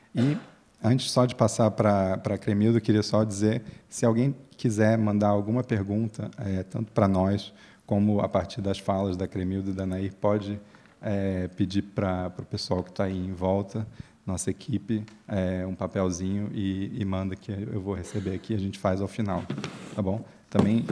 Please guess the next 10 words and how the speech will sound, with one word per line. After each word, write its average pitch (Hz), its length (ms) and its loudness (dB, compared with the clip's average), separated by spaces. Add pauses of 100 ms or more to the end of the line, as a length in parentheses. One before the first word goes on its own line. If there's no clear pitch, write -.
(100)
é, 92 720 0 (280)
é, 87 180 -2 (240)
é 101 80 0
isso, - 180 -8
depois 98 260 -4
eu 95 80 -4
falo 98 380 -4 (100)
o 110 60 -2
restante. 110 520 -2
Cremilda, 98 560 4